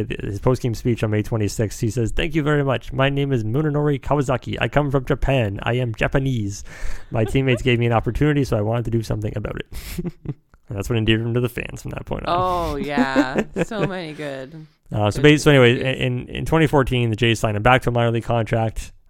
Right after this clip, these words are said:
Speaker 1: Um, and then he got called back up to the team again when, like, my, Myceris Torres got placed on the D L. So he, he sort of had to go back and forth through triple A in, in twenty fourteen. He recalled a bunch of times. Um,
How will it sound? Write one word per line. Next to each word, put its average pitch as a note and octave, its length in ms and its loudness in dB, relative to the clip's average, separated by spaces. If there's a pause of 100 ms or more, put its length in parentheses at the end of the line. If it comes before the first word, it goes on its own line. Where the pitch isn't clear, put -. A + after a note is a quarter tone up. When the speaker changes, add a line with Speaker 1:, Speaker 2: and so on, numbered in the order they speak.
Speaker 1:
Um, F#2+ 540 -6 (380)
and G#2 100 -4
then G#2 120 0
he G#2 100 0
got G#2 180 -2
called G#2+ 200 2
back G#2 220 2
up E3 140 4
to - 80 -2
the C3 80 0
team A#2 220 0
again A2 460 0
when, G2+ 280 -4
like, G2+ 240 -6
my, G#2 240 0
Myceris A2 800 -4
Torres C3+ 640 0
got B2+ 140 -6
placed C3 220 -2
on C3 60 -4
the B2+ 80 -4
D C3 160 -2
L. C3 220 -4 (800)
So D#3 140 2
he, F3+ 80 4
he F3 160 2
sort G3+ 180 6
of - 40 8
had E3+ 40 8
to C#3+ 80 4
go C3+ 80 4
back B2 160 6
and B2 100 0
forth A#2+ 280 4
through A#2+ 120 0
triple G#2+ 340 0
A G2 80 2
in, F#2+ 120 -2
in G#2 180 -4
twenty G2+ 240 -6
fourteen. G2 600 -6 (520)
He - 120 -20
recalled A2 360 -2
a G2 40 -2
bunch G2+ 200 -4
of G#2+ 60 -8
times. G2+ 640 -6
Um, G2+ 400 -6